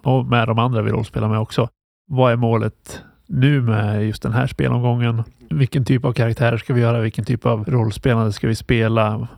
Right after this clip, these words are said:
Hur ska spelledaren lägga upp sitt spelledande?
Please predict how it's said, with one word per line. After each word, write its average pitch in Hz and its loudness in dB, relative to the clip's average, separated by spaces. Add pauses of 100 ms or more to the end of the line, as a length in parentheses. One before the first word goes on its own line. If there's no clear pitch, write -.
(120)
Hur 123 -2
ska 110 -2 (200)
spelledaren 110 0
lägga 107 -2
upp - -6
sitt - -8
spelledande? 110 0